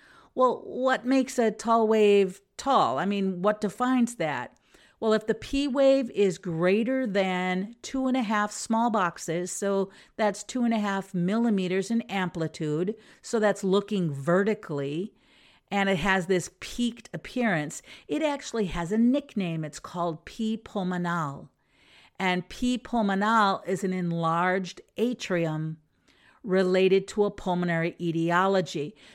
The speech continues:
So think about what it is that would cause an atrium, uh, the right atrium specifically now, to become enlarged. Well, it's gonna be, you know, a pulmonary problem, pulmonary hypertension, which causes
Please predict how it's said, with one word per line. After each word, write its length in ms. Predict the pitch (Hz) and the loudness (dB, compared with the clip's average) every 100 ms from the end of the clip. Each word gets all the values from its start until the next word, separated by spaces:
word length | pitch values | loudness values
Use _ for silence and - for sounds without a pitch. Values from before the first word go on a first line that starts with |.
| - | -12
So 200 | - 226 | -2 -2
think 260 | 240 254 | 0 2
about 360 | 247 202 185 175 | 4 4 4 2
what 280 | 170 190 208 | 2 4 4
it 120 | 190 | 6
is 420 | 202 214 170 165 | 6 6 4 0
that 260 | - 165 165 | 0 0 0
would 220 | 170 165 | -2 -4
cause 720 | - 208 196 180 160 160 - - - _ _ | -2 2 4 4 4 0 -4 -18 -20 _ _
an 200 | 180 175 - | -2 -2 0
atrium, 760 | 190 196 202 - 165 151 165 - - | 2 2 0 -4 -2 -2 -4 -10 -12
uh, 100 | 180 | -8
the 160 | 160 165 | -4 -2
right 320 | 160 160 196 | 2 4 4
atrium 380 | 190 170 - 160 | 2 0 -4 -8
specifically 640 | - - 226 220 214 180 | -8 -6 -4 -2 -2 -2
now, 260 | 170 156 151 | -2 -4 -6
to 120 | 160 | -6
become 380 | 170 175 170 147 | -4 -2 -2 -4
enlarged. 720 | 151 170 185 175 139 147 - - _ _ _ | -4 0 2 2 0 -4 -16 -20 _ _ _
Well, 340 | 170 160 170 180 | -6 -2 0 0
it's 180 | 175 | -2
gonna 220 | - 175 170 | -4 -4 0
be, 340 | 180 175 - _ _ | 0 0 -2 _ _
you 100 | 190 | -6
know, 300 | 170 160 165 - | -4 -2 -4 -6
a 80 | |
pulmonary 640 | 165 - 226 254 226 175 165 | -8 -4 0 2 2 2 0
problem, 580 | - 156 156 175 190 185 | -2 0 0 -2 -6 -6
pulmonary 500 | - 226 240 226 190 | 0 2 2 2 -2
hypertension, 920 | 175 170 170 151 - 147 147 - 151 160 - - _ | -2 -4 -4 -8 -6 -8 -6 -6 -8 -8 -16 -20 _
which 300 | 180 180 - | -2 -2 -4
causes 840 | - 180 170 175 160 170 165 160 | -2 4 4 4 2 0 2 0